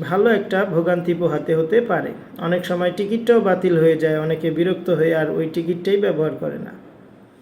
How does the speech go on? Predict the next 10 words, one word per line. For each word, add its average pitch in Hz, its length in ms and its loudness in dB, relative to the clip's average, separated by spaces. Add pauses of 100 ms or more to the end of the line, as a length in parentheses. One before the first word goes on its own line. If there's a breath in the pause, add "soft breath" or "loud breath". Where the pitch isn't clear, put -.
(480 soft breath)
এজেন্সি 240 440 4
থেকে 285 680 0
টিকিটটা 233 460 4
নিলে, 220 560 8
বিশেষ 185 340 2
করে 226 220 6
যারা 214 460 6 (100)
জিডিএস 208 540 4
ব্যবহার 196 380 6
করে, 170 360 2